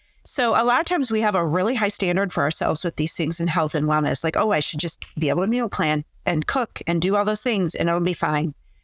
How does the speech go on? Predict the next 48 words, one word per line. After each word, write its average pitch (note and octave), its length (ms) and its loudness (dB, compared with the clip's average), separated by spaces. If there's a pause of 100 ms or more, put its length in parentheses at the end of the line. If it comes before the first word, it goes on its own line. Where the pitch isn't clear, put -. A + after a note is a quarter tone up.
(340)
And G#3 140 2
it's F#3+ 180 -2
a G3+ 60 -2
skill F3+ 360 2
just E3+ 220 0
like D#3 160 -2
anything D3 460 0
else. D3+ 260 0
So, E3 400 0 (420)
um, D#3 380 2
I G3+ 80 2
actually G3+ 300 0
have F3+ 100 0
put - 160 -4
together F3 800 0
a E3+ 160 0
meal E3+ 240 2
planning E3+ 380 0
boot A#3 240 -4
camp D#3+ 440 0
that D#3 240 2
I, D3+ 460 2
um, D3+ 400 2 (320)
am E3 140 0
happy F#3 260 -2
to - 120 -2
make F3 140 0
available D#3+ 360 2
to D#3+ 140 -2
listeners D#3 360 0
for D3+ 160 -2
free. D#3 500 0
That's - 320 -2 (280)
simply B3 360 0
an F3+ 100 0
email C4 380 0
series F#3+ 420 0
that, - 260 0
that F#3+ 200 0
walks F#3+ 400 0
you A#3 80 0
through F#3+ 180 -2
these E3 200 0
very D#3 260 0
simple D#3 320 0
steps. - 440 0
And E3+ 120 -2
so D#3+ 260 0